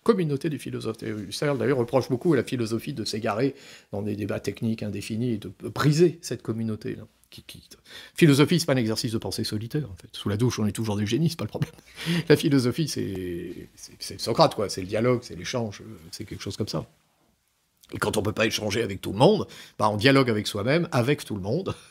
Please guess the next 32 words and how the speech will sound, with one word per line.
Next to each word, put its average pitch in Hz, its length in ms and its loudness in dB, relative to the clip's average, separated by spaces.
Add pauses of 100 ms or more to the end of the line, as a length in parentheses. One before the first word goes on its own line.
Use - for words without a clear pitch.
(480)
Et 110 60 -2
le 107 120 2
dialogue 143 340 8
de 113 80 2
l'âme 131 180 2
avec 113 260 -2
elle-même 131 320 0
publique - 540 2 (220)
participe 110 520 -4
à 110 100 0
un 107 80 -2
dialogue 117 400 2
des 101 200 -4
âmes 117 240 -4
entre 131 180 -2
elles. 156 140 4
Vous - 560 -14
voyez, 120 180 -2
c'est, - 220 -14 (420)
c'est - 240 -16
le 98 60 -14
travail 104 200 -2
du 101 80 -8
professeur. 117 480 -4
On, 87 200 -12 (720)
on 98 220 -6
va 110 120 4
dans 110 100 2
cette 101 180 0
direction-là. 107 440 0 (300)
Donc, 185 200 10
euh, 170 100 10